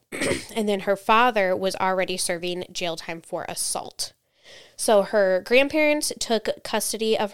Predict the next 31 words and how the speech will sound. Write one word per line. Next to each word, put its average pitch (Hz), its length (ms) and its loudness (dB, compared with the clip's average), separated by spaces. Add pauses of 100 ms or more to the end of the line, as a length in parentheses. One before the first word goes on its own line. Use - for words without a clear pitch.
her 196 160 0
and 233 200 -2
her 247 340 -2
three 196 260 -6
younger 190 340 -2
siblings. 170 720 -4 (420)
Um, 190 260 0
and 180 280 -2
at 180 160 -6
that 175 180 0
time, 214 180 -4
they 214 120 0
lived 185 180 0
in 185 80 -4
California, 185 1000 -2 (360)
but 202 180 0
the 175 380 -4
grandparents 196 560 -4
wanted 190 240 -4
them 185 180 -2
to - 80 -10
have 190 160 -4
a 185 60 -6
new 175 180 -6
start, 214 600 0
so - 120 -2
they 190 160 2
moved 185 480 -2 (380)
to 208 580 0
a 180 420 0
rural 196 760 0